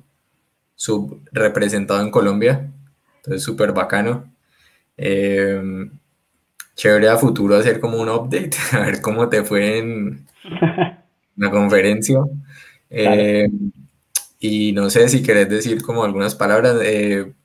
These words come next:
Speaker 1: había gente como que quería contactarte, eh, al princi-, si Diego no tiene diapositiva de despedida, al principio,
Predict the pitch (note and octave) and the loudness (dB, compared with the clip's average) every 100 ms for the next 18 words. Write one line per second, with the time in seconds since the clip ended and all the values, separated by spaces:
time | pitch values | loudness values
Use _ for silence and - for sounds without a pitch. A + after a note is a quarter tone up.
0 | _ - F#2+ G2+ G#2+ G#2+ A#2+ B2 C3 - | _ -8 -2 2 2 2 0 -2 -4 -6
1 | A#2+ G#2 G2+ - G2 G2 G2 G#2+ A#2 G#2 | -6 -4 -4 -6 -8 -6 -4 -6 -4 -4
2 | - G#2 G#2+ - B2+ B2+ - _ _ - | -4 -6 -6 -2 -2 -2 -6 _ _ -10
3 | G2+ G2 G2 - G#2+ G#2+ A2+ A2 - - | -6 -4 -6 -4 -4 -2 -2 0 0 0
4 | C#3 B2+ B2 A#2+ - _ _ _ _ _ | 2 2 2 -4 -10 _ _ _ _ _
5 | C#3 A#2 A#2+ B2+ C3 C#3 C#3 C3+ C3+ A#2+ | 0 2 6 6 4 4 6 6 6 2
6 | G#2+ G#2 A2 A#2 - G#2 A2 C3+ C3+ G#2+ | 0 2 2 2 2 2 4 4 2 -2
7 | G#2 A2+ G#2 A#2+ B2 B2 | -2 -2 -2 2 2 2